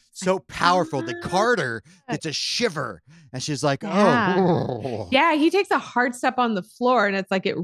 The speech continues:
Speaker 2: ricochets and she feels it. And she's like, "That was weird." As if, which, to be honest, like, it worked for the script, but don't you ever just go, "Ooh," well, you know, and give a little shiver? Do you, like, make a thing about it to the people in the room with you? I don't. I just go, "Ooh,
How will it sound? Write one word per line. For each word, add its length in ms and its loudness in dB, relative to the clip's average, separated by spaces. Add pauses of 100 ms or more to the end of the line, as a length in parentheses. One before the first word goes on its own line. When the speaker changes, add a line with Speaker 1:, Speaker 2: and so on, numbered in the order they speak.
Speaker 2:
ricochets 580 0
and 160 -4
she 180 -6 (100)
feels 260 -2
it. 320 -2 (340)
And 500 -4
she's 180 -16
like, 160 -10
"That 180 -2
was 160 -6 (100)
weird." 720 2 (240)
As 120 4
if, 180 2
which, 240 -2 (260)
to 80 -6
be 420 -2 (100)
honest, 560 -4
like, 480 -8 (340)
it 260 -2
worked 280 -2
for 160 -4
the 120 -4
script, 460 -6
but 140 -6 (200)
don't 180 0
you 120 2
ever 140 2
just 120 2
go, 120 6
"Ooh," 560 4 (160)
well, 120 0
you 140 4
know, 220 2
and 160 -2
give 140 2
a 40 0
little 160 4
shiver? 360 0
Do 120 -4
you, 80 4
like, 160 2
make 240 0
a 80 -2 (100)
thing 200 -2
about 320 0
it 180 -4
to 100 -12
the 80 -6
people 340 -10
in 60 -4
the 80 -6
room 220 -6
with 160 -8
you? 180 -2
I 180 0
don't. 200 -4
I 80 -2
just 140 -10
go, 120 4
"Ooh, 460 4